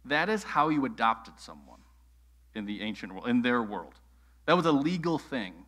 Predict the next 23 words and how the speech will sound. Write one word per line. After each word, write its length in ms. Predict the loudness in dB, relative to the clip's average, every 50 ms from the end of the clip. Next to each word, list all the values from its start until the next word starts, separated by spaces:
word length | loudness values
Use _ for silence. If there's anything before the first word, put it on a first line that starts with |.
| _ _ _
that 180 | -4 -4 -4
he 120 | -4 -6 -6
did. 200 | -6 -6 -6 -4
It 80 | -2
was 100 | 2 4
also 220 | 6 6 4 4 -2
an 40 | -10
important 420 | -4 2 4 4 4 4 0 -8
thing, 300 | -10 -8 -8 -6 -8 -8 -4
you 120 | -2 0 0
know, 140 | 0 0 -4 -8 -18 -20 -20 -20 -20 _ _ 0
uh, 180 | 2 4 4 2
to 180 | 2 0 2
name 300 | 4 4 4 4 2 0
Jesus, 360 | 0 2 2 4 4 2 0
but, 180 | 0 -2 -4 -4 -6 -16 -8 -6
but 80 | 0 2
there's 160 | 4 6 6
a 60 | 6
reason 440 | 4 4 2 4 4 4 6 4 4
that 180 | 4 2 0
when 120 | 0 0 0
the 120 | 0 -2